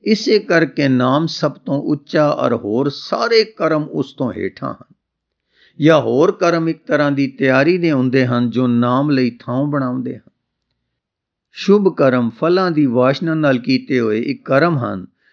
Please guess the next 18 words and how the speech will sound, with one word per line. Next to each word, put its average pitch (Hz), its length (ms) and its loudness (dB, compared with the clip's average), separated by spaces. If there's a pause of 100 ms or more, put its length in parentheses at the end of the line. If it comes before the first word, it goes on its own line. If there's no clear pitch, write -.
(140)
ਜੋ 175 240 -2
ਮਾੜੇ 165 420 4
ਕਰਮ 151 340 2
ਤੋਂ 123 160 -2
ਚੰਗੇ 131 460 -4
ਹਨ। 117 180 -12 (800)
ਨਿਸ਼ਕਾਮ 156 760 0
ਕਰਮ 165 340 2
ਨਿਰਮਲਤਾ 135 640 2
ਲਿਆਉਂਦੇ 147 500 0
ਹਨ। 120 200 -12 (840)
ਨਿਰਮਲ 214 540 4
ਮਨ 156 220 2
ਨਾਮ 143 440 0 (120)
ਚੰਗਾ 233 440 -2
ਅੰਗੀਕਾਰ 151 580 2
ਕਰਦਾ 127 460 -2
ਹੈ 110 220 -12